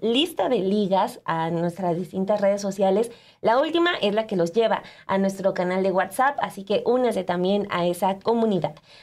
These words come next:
Vamos a arrancar con el, eh, pues, los temas que les preparamos para esta mañana de viernes primero de marzo, el día oficial en que arrancan las campañas, y la primera noticia que tenemos,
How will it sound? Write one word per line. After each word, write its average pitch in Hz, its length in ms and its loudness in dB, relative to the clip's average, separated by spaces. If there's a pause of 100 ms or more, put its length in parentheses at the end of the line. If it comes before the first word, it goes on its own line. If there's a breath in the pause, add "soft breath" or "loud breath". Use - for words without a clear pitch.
Vamos 440 220 0
a 311 60 4
arrancar 247 580 2
con 302 540 2
el, 269 600 2
eh, 202 540 0
pues, 208 320 -2
los 233 280 -2
temas 285 360 -2
que 220 260 -2
les 214 180 -2
preparamos 196 560 0
para 180 380 -2
esta 202 460 0
mañana 196 580 2 (320 loud breath)
de 214 160 2
viernes 302 520 0
primero 202 360 0
de 196 120 2
marzo, 208 580 2
el 202 200 -2
día 254 360 0
oficial 202 720 -2 (340 loud breath)
en 208 240 0
que 196 280 2
arrancan 226 520 2
las 196 160 -2
campañas, 311 580 -2
y 220 40 0
la 180 160 0
primera 202 340 0
noticia 202 560 -2
que 180 100 -4
tenemos, 214 600 0